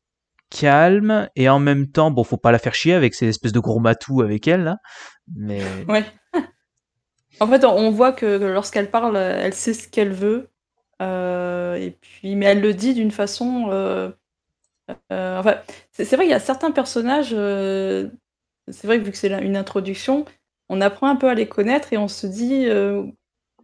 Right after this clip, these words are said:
Speaker 2: ouais, on sait qu'à un moment donné, euh, parce qu'on, on sait vers où on se dirige, on se dirige vers la prélogie, on sait que dans les années à venir, euh, il va y avoir une histoire où, où,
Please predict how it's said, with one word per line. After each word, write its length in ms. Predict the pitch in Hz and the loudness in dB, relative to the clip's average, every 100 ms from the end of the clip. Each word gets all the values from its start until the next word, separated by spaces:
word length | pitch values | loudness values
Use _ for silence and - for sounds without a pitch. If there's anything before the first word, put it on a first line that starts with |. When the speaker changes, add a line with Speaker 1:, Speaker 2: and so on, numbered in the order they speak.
| - | -2
Speaker 2:
ouais, 160 | 233 | 2
on 160 | 247 220 | 2 0
sait 200 | 220 277 | 0 0
qu'à 100 | 277 | 2
un 40 | |
moment 260 | 214 214 220 | 0 0 -2
donné, 300 | 208 220 240 | -2 0 0
euh, 200 | 202 180 | 0 0
parce 200 | 180 180 | -4 -10
qu'on, 100 | - | -6
on 260 | 180 175 180 | -6 -4 -6
sait 160 | - | -2
vers 220 | 208 185 185 | -2 0 -2
où 60 | |
on 60 | 185 | -4
se 140 | 180 | -6
dirige, 360 | 175 180 214 202 | -8 -4 -2 -2
on 60 | 175 | -6
se 100 | - | -8
dirige 280 | 185 185 180 | -6 -6 -6
vers 120 | 180 | -6
la 100 | 175 | -6
prélogie, 560 | - 185 185 185 240 262 _ _ _ | -6 -8 -6 -4 -6 -6 _ _ _
on 80 | 185 | -2
sait 180 | - 240 | 0 2
que 300 | 202 135 - _ _ _ - | 2 0 -8 _ _ _ -10
dans 220 | 175 180 | -6 -2
les 200 | 185 180 | -2 0
années 260 | 190 196 | 0 0
à 60 | 196 | -2
venir, 320 | 180 202 247 | -2 0 0
euh, 260 | 226 214 190 | -2 -4 -4
il 80 | 175 | -4
va 140 | 180 | -4
y 60 | 185 | -2
avoir 160 | 185 | -2
une 120 | 190 | -4
histoire 320 | 190 - 233 240 | -4 -2 -4 -4
où, 240 | 196 180 180 | -8 -10 -10
où, 80 | 180 | -14